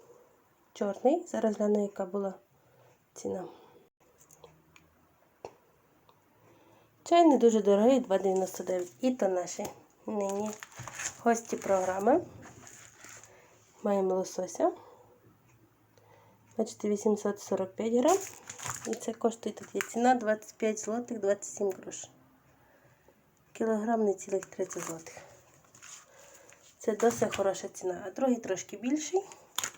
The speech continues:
І за цей шматочок у нас буде ціна. Все мені падає. Двадцять сім шістдесят дев'ять. І бачите, і така хороша, величезна закупка в нас получилась.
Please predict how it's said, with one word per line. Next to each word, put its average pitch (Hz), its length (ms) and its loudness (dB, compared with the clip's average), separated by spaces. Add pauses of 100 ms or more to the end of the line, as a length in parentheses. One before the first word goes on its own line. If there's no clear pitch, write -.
(300)
І 233 60 -2
за 220 120 -4
цей 220 180 -4
шматочок 254 560 0 (1200)
у 226 40 -2
нас 214 260 -4
буде - 180 -12
ціна. 233 440 0 (1200)
Все - 240 0
мені 226 220 2
падає. 233 460 -4 (880)
Двадцять 247 460 2
сім 240 260 4
шістдесят 208 500 -8
дев'ять. - 420 -10 (1900)
І 208 60 0
бачите, 208 360 0
і 196 40 0
така 208 220 2
хороша, 294 520 6
величезна 220 560 6
закупка 196 460 0
в 185 60 0
нас 185 180 0
получилась. - 760 -4